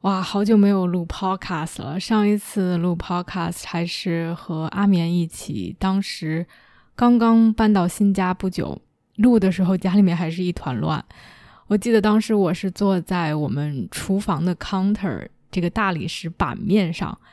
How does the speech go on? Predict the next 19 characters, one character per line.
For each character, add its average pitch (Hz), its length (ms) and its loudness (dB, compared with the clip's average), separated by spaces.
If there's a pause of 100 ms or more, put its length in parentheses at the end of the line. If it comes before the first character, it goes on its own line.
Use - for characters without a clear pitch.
(120)
等 180 160 2
于 180 80 4
不 175 180 -2
是 220 220 -2
一 165 160 -2
个 165 420 -2 (380)
真 262 180 4
正 233 240 4
意 220 200 2
义 196 40 4
上 196 220 2
的 165 100 0
桌 180 300 0
子。 180 260 -6 (540)
我 214 180 6
的 185 80 4
背 226 240 2
后 214 320 2
是 170 460 -2